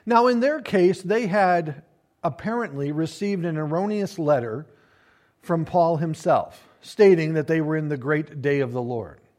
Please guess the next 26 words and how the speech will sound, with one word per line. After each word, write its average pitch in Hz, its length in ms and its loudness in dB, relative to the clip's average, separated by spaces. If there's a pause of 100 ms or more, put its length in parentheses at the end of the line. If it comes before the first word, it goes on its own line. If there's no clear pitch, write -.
(800)
And 180 120 2
apparently, 226 540 2
somehow, 202 640 0
some 208 320 -2
way, 190 180 2
that 185 200 2
was 180 160 -2
confirmed 190 640 -4
in 175 120 -2
other 208 280 2
ways 139 540 0 (340)
of 156 200 4
the 170 120 4
authenticity 170 840 2
of 131 140 0
that 139 260 2
letter, 135 260 2
and 151 240 -4
so 180 160 -2
they 170 160 2
were 160 220 0
greatly 202 480 -2
dismayed 175 680 -2 (260)
by 190 460 4
that 147 340 4
information, 135 840 -6